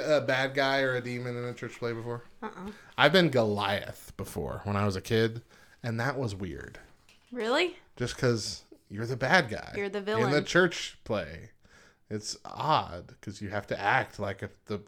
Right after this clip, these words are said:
Speaker 1: kind of person you're not supposed to be, you know?
Speaker 2: That's true.
Speaker 1: But it would be even worse being a demon, right?
Speaker 2: Yeah.
Speaker 1: You gotta say all these things you don't believe.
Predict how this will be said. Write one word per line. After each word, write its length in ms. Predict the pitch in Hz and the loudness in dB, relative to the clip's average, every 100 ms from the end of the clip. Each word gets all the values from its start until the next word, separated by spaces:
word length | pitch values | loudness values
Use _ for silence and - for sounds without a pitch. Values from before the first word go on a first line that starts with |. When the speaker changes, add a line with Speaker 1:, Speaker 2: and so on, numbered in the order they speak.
| _ _ | _ _
Speaker 1:
kind 220 | 95 92 101 | -6 -4 -4
of 160 | - | -6
person 320 | 107 104 120 | -4 -4 -2
you're 100 | 117 | -2
not 160 | 131 135 | 0 4
supposed 300 | - 214 214 | 8 8 6
to 60 | 101 | -4
be, 340 | 101 90 - _ | -6 -8 -16 _
you 120 | 107 | -8
know? 260 | 110 135 139 _ _ - | -6 -6 -8 _ _ -12
Speaker 2:
That's 180 | 202 - | -10 -10
true. 460 | - 254 196 185 190 _ _ - | -6 -4 -2 -4 -10 _ _ -4
Speaker 1:
But 100 | 123 | -4
it 40 | |
would 100 | 123 | 0
be 80 | 139 | 2
even 220 | 175 165 | 4 4
worse 240 | 185 170 - | 6 4 2
being 240 | 127 113 | 0 0
a 40 | |
demon, 520 | 101 117 135 95 95 104 _ _ _ _ | 0 0 2 0 -6 -12 _ _ _ _
right? 240 | 98 113 131 _ _ _ _ _ _ _ 240 _ | -12 -10 -12 _ _ _ _ _ _ _ -20 _
Speaker 2:
Yeah. 460 | 214 220 220 247 254 - | -12 -8 -6 -8 -10 -14
Speaker 1:
You 60 | 101 | -14
gotta 300 | 101 101 95 - _ _ _ _ _ _ _ _ - | -12 -14 -18 -20 _ _ _ _ _ _ _ _ -20
say 340 | - 104 98 98 | -12 -10 -8 -6
all 140 | 101 | -8
these 180 | 98 - | -10 -10
things 320 | 101 101 95 | -10 -8 -8
you 60 | 101 | -8
don't 180 | 101 101 | -8 -8
believe. 540 | 101 98 101 104 | -8 -8 -8 -10